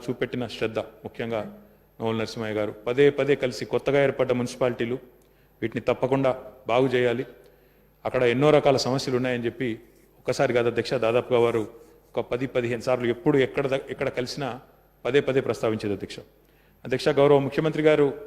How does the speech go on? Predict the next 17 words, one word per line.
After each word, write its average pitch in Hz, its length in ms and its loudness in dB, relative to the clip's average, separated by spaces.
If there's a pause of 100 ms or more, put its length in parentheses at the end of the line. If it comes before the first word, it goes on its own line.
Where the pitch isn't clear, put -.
(1200)
ఇంతకుముందు 127 380 -2
ప్రస్తావించిన 131 440 0
విధంగా, 117 320 -4 (680)
ఒక 131 120 -2 (320)
ఉద్యమాల 156 360 4
నేపథ్యం 143 400 0
నుండి, 139 220 -2 (220)
కమ్యూనిస్ట్ 139 400 -4
నేపథ్యం 123 300 -4
నుండి, 123 200 -6
ముఖ్యంగా 131 400 -2 (680)
అణగారిన 143 400 4
వర్గాల 135 380 4
కోసం 135 320 -2 (560)
గొంతు 127 220 0
విప్పిన 139 260 0
నాయకుడిగా 123 480 0